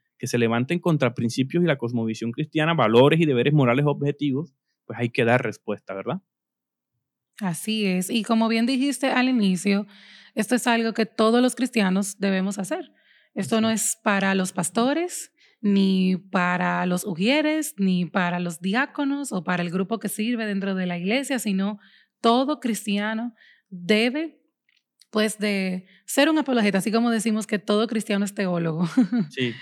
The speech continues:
Speaker 1: sí, sí.
Speaker 2: Entonces
Speaker 1: Exactamente. Se puede hacer o buena o mala apologética. Se
Speaker 2: O
Speaker 1: puede
Speaker 2: mala
Speaker 1: hacer
Speaker 2: teología,
Speaker 1: o
Speaker 2: claro.
Speaker 1: buena o mala teología,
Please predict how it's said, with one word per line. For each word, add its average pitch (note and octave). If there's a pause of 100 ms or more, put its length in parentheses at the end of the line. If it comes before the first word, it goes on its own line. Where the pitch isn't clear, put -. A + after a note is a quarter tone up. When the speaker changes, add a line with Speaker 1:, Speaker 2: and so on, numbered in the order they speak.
(140)
Speaker 1:
sí, F#3
sí. -
Speaker 2:
Entonces G#3
Speaker 1:
Exactamente. A#2+
Se D#3
puede F3
hacer G3
o C#3
buena C#4 (200)
o C#3+
mala C#3
apologética. B2
Se A2+
Speaker 2:
O -
Speaker 1:
puede G#3+
Speaker 2:
mala G#3+
Speaker 1:
hacer A3+
Speaker 2:
teología, F#3
Speaker 1:
o C#3
Speaker 2:
claro. C3+
Speaker 1:
buena D#4
o D3+
mala C#3
teología, A#2+